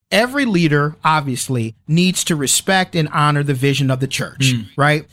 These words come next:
Speaker 1: And that pastor's vision needs to, it needs to spider out, if you will,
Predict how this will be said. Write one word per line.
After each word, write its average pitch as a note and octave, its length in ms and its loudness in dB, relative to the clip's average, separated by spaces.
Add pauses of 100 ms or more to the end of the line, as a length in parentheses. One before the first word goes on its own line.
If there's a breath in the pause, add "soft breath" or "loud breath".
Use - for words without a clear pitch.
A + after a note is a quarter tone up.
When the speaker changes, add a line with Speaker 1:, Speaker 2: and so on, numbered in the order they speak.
(120)
Speaker 1:
And F3+ 140 0
that F#3 200 0
pastor's F3+ 460 -2
vision D3+ 560 0
needs D#3+ 280 -2
to, C#3+ 340 -2 (240 soft breath)
it F3 160 2
needs F3+ 200 0
to - 100 -2
spider F#3+ 680 0
out, C#3+ 340 0
if D3 200 -4
you C3+ 140 0
will, B2+ 400 -2